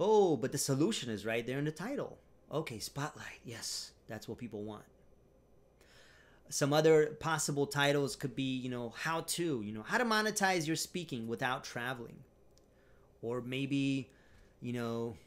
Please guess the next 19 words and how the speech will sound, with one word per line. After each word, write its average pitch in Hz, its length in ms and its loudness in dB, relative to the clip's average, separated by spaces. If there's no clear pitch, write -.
something 131 360 -4
a 127 40 0
little 131 200 2
more, 127 580 0
s-, - 200 -8
uh, 139 100 -6
the 120 80 -2
curiosity 139 720 2
factor, 107 480 -12
you 107 140 -12
know, 110 240 -6
the 120 80 -4
seven 214 540 4
secret 202 500 2
strategies 131 880 4
of 120 640 0
X 131 280 -4
Y 113 240 -4
Z. 107 220 -8